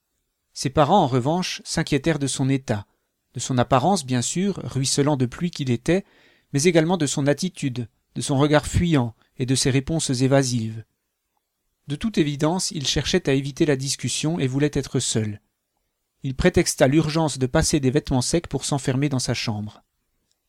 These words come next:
Son premier souci fut de mettre la photo en lieu sûr. Elle n'avait pas trop souffert de la pluie, mais davantage des frottements dans sa poche alors qu'il pédalait. En la posant sur son bureau, une goutte tombée de ses cheveux s'écrasa sur le visage de la mère sur le cliché.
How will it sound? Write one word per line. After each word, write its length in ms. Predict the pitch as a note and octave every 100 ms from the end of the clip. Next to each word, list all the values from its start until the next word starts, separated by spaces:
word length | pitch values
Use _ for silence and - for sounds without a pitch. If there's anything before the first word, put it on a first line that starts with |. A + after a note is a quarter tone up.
| _ -
Son 140 | -
premier 300 | C#3+ F#3 G#3+
souci 340 | - D#3+ - A3+
fut 180 | -
de 60 | D#3
mettre 300 | D#3 F3+ D3
la 100 | C3
photo 300 | - D3+ F3+
en 80 | C#3
lieu 180 | C#3 C#3
sûr. 480 | - B2 A2 - _ _ _ _
Elle 140 | B2+ B2+
n'avait 180 | B2+
pas 140 | D3 F3+
trop 180 | - F#3
souffert 360 | D3+ - D#3+
de 80 | C#3+
la 120 | B2+
pluie, 360 | A#2 C3 D3 G3+ _ _ C#3
mais 80 |
davantage 500 | C3+ D#3 D3+ E3 E3
des 80 | C#3+
frottements 400 | - D#3 - D3
dans 140 | C#3+ B2+
sa 160 | B2
poche 260 | - D#3 -
alors 220 | C3 C#3+
qu'il 160 | - B2
pédalait. 480 | C#3 B2+ B2 G#2+ _ _ _ _ _ _ _ -
En 80 | C3
la 100 | B2+
posant 340 | D#3+ D3+ D#3
sur 200 | - B2+
son 140 | C#3
bureau, 420 | A#2+ B2+ C#3+ F#3+ - _ _ -
une 200 | C#3+ D3
goutte 360 | D#3 G#3 -
tombée 300 | - E3+ E3
de 100 | D#3+
ses 160 | B2+ B2+
cheveux 320 | - C#3+ D#3
s'écrasa 560 | - C#3+ - C#3+ C#3 E3+
sur 180 | - C3
le 100 | B2+
visage 400 | C#3+ C#3 D3 -
de 100 | C3+
la 100 | B2
mère 260 | B2+ C#3+
sur 200 | - B2+
le 100 | B2+
cliché. 500 | B2+ C3 - A#2+ A2